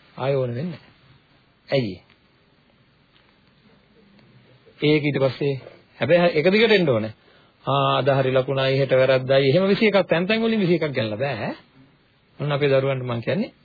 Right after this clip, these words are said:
එක දිගටම හරි අදත් නැගිට ගමන් මෙනෙහි කරලා අදත් නැගිට ගමන් අදත් නැගිට ගමන් අද-,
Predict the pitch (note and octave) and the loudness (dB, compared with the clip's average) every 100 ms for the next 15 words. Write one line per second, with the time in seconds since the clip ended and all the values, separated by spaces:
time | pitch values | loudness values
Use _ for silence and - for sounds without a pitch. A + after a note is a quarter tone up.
0 | - D#3 - B3 F#3 F#3 A3+ G#3+ A3 F3+ | -6 -6 0 0 0 0 0 2 2 2
1 | E3 D3+ F3 F3+ F3+ F3 F3 F3 F3+ F3+ | 0 2 2 4 2 0 0 2 2 2
2 | F3 F3+ F3 F3 F3+ E3+ F3 F#3 F3 E3+ | 0 0 0 2 2 2 0 0 -2 -2
3 | E3+ F3 F3 F3 D#3+ E3+ F3 E3+ E3+ F3 | 0 0 0 0 0 0 -2 -2 0 0
4 | F3 E3+ F3 | 0 -2 -4